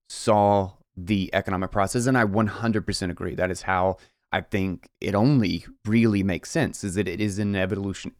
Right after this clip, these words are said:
evolutionary process of collective knowledge,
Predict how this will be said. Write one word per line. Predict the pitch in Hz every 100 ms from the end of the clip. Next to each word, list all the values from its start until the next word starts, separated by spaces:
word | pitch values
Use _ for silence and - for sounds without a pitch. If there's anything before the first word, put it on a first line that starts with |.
| -
evolutionary | 131 135 123 - 113 98 95
process | - 113 110 98 90 87 - _ _ _ -
of | 98 98 90 90 _ _ _ _ _ _ _ _ -
collective | - 120 127 120 120 92
knowledge, | 95 92 87 76 - -